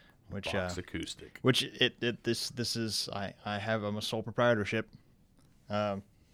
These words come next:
Speaker 1: <laughs> one of my many businesses, and I'm not even actually trying to plug. I just, you know,
Speaker 2: It just
Speaker 1: F it.
Speaker 2: is what it is.
Speaker 1: Yeah, no, this is a good sound booth, I think. It's got a green screen and lights and stuff.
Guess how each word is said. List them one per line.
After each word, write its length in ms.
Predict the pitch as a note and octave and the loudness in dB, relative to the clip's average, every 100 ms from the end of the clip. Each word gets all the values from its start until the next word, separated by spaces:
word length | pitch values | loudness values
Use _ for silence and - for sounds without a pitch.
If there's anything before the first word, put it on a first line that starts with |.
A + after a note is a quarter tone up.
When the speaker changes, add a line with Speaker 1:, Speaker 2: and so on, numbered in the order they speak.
| - - - - E3+ | -20 -20 -20 -10 -4
Speaker 1:
<laughs> 100 | D3+ - E3 - - - | -4 -4 -8 -10 -20 -2
one 200 | E3 D#3+ | 4 6
of 80 | D#3 | 6
my 160 | C3+ C3 | 6 4
many 240 | D#3 A#2+ A#2+ | 4 2 2
businesses, 880 | B2 G#2+ A2+ - - D3+ - - - - - - - | 2 2 2 0 2 2 2 -2 -6 -16 -10 -6 6
and 100 | D3+ | 10
I'm 80 | E3 | 12
not 160 | E3 | 12
even 200 | D#3+ D3 | 12 12
actually 220 | C#3 C3+ A#2 | 10 8 6
trying 160 | C3 | 6
to 40 | A2+ | 8
plug. 320 | C3 A2+ G2 | 8 8 6
I 60 | |
just, 260 | F#2 G2+ - - | 2 0 -2 -4
you 80 | |
know, 120 | F#2 F2+ - - - - - - - - - - - - - - - - - - - - | -6 -6 -12 -20 -20 -20 -20 -20 -20 -20 -20 -20 -20 -20 -20 -20 -20 -20 -20 -20 -20 -4
Speaker 2:
It 100 | G#2+ | 0
just 120 | A2 G#2 | 2 4
Speaker 1:
F 40 | |
it. 20 | |
Speaker 2:
is 120 | G2 F#2 | 2 2
what 120 | F2 | 0
it 100 | E2+ | 2
is. 340 | G2 F2 - - | 2 2 -4 4
Speaker 1:
Yeah, 200 | C3+ A2+ - F#3 | 6 6 2 2
no, 160 | B2+ | 4
this 160 | F#2+ A2+ | 4 0
is 80 | A2+ | 0
a 80 | |
good 200 | G#2 A2 G#2+ | 2 2 4
sound 220 | A2 G#2 | 4 4
booth, 200 | - - - G#2+ | -2 -10 -14 -12
I 60 | |
think. 260 | G#2 A2 - _ - - - - - - - - - | -8 -10 -12 _ -20 -20 -20 -20 -20 -20 -20 -10 -6
It's 160 | A2 | -2
got 120 | - G2+ | 2 2
a 40 | |
green 240 | F#2 G#2 | 2 0
screen 260 | G2+ G#2 G2+ | 0 -2 -2
and 140 | G2 | -2
lights 280 | F#2+ G#2+ - | -2 -4 -8
and 140 | G2 - | -12 -10
stuff. 320 | - - | -10 -12